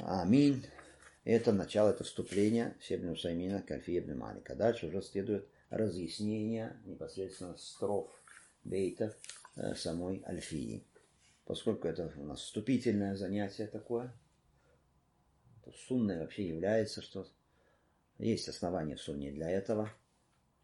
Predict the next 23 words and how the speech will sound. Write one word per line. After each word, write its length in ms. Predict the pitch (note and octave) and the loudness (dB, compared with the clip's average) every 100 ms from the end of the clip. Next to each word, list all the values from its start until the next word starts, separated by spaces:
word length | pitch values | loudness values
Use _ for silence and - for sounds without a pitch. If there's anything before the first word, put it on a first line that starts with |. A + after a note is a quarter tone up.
| _ | _
Первое 440 | - D3+ C#3 A#2+ G2+ | 10 12 12 10 4
что-то 400 | - A#2+ A#2+ B2+ | 4 4 4 0
сначала 600 | - G#2 A2+ A2 E2+ - | 0 0 4 4 2 -2
дать, 340 | G2+ F#2 - | -2 -2 -2
что, 300 | - G2 F2+ - _ _ _ _ - | -6 -6 -6 -10 _ _ _ _ -10
э, 200 | G1+ G1+ | -10 -10
в 60 | |
таком 240 | - E2+ F2+ | -12 -8 0
легком 420 | A2 - - C2 | 0 0 -10 -10
варианте, 460 | C2 G1+ G1+ - | -8 -10 -12 -10
немного. 540 | E2+ F2 E2 A#1 A1 - _ _ | -8 -6 -6 -8 -10 -16 _ _
Так 260 | - - - _ | -8 -8 -10 _
легче 440 | - D#2+ - - - | -8 -8 -8 -10 -10
для 140 | C2+ | -8
людей. 440 | B1+ C2 G#2+ D#3 - _ | -8 -2 -2 -2 -12 _
Поэтому 280 | - F#2+ G2+ | 0 0 0
пророк, 220 | G2 F#2+ | -2 0
алейхиссалату 420 | F#2 F2 - F2+ - | 0 -2 -2 -4 -4
вассалям, 220 | A#2 A2 | -6 -2
когда 160 | F2 | -2
начинал 280 | E2 - F#2+ | -4 -6 -4
ночной 340 | F2+ - A#2 G#2+ | -4 -2 0 0
намаз, 540 | A2 D3 F#3 - | 2 2 2 -2